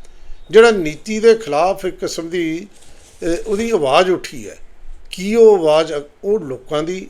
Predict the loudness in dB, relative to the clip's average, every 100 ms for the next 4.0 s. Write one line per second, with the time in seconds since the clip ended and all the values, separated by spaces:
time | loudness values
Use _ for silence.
0 | -20 -2 0 0 -2 -8 -6 -6 -8 -10
1 | -8 -6 -6 -6 -6 -8 -16 _ -20 -20
2 | -20 -20 -18 -18 -20 -20 -20 -20 -20 -8
3 | 4 8 10 10 8 2 -4 -6 -6